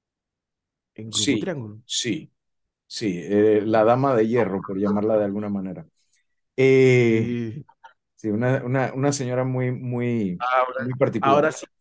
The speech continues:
Speaker 1: ahora sí entiendo por qué tú y yo nos llevamos tan bien. Tenemos
Speaker 2: Ujú.
Speaker 1: la misma formación, eh, <laughs>
Speaker 2: Laboral.
Speaker 1: paramilitar.
Speaker 2: Sí, sí.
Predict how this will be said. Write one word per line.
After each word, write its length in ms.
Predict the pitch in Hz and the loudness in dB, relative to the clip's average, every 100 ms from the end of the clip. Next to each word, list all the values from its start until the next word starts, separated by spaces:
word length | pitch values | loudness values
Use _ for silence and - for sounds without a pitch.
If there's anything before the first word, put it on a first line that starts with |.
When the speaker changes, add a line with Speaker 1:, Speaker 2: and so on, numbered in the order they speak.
| _ _ _ _ _ _ _ _ - | _ _ _ _ _ _ _ _ 2
Speaker 1:
ahora 220 | 151 175 | 4 4
sí 220 | 175 185 | 2 0
entiendo 680 | 170 156 190 180 175 170 170 | 0 -2 -4 -2 -2 -4 -4
por 200 | 147 127 | -4 -6
qué 180 | 143 160 | -6 -6
tú 140 | 160 | -4
y 60 | 151 | -6
yo 100 | 156 | -4
nos 120 | 156 | -2
llevamos 400 | 120 127 147 - | -2 -2 -4 -2
tan 320 | 175 180 170 | 2 2 0
bien. 420 | 147 190 120 98 - _ - | -4 -6 -6 -10 -18 _ -6
Tenemos 280 | 131 135 | -2 0
Speaker 2:
Ujú. 60 | 139 | 0
Speaker 1:
la 80 | 139 | -2
misma 260 | 180 196 | -4 -6
formación, 1040 | - 151 120 123 117 175 180 170 151 - _ _ - - _ _ - | -4 -4 -2 -4 -6 -4 -6 -6 -10 -14 _ _ -20 -20 _ _ -8
eh, 580 | 151 131 123 120 123 104 - | -4 -2 -2 -2 -2 -6 -8
<laughs> 100 | - | 0
Speaker 2:
Laboral. 640 | 123 117 131 131 110 104 - | 2 4 4 2 0 -4 -6
Speaker 1:
paramilitar. 880 | - 151 160 165 175 - 226 196 - _ _ | 0 4 4 2 0 2 4 2 -2 _ _
Speaker 2:
Sí, 480 | - - 135 98 - 220 - 226 - - 190 - 202 | -4 2 4 2 -2 -6 -6 -10 -10 -10 -10 -8 -8
sí. 140 | 95 | -8